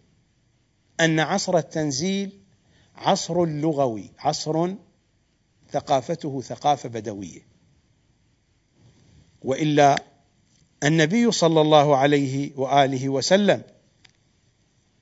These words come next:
دخل المدينة، في أول دخوله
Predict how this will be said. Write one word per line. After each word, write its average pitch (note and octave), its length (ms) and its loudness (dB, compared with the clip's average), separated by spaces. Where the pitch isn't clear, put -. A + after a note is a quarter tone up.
دخل G3+ 360 6
المدينة، G3+ 760 2
في G3 320 -2
أول D4 500 8
دخوله G3+ 760 2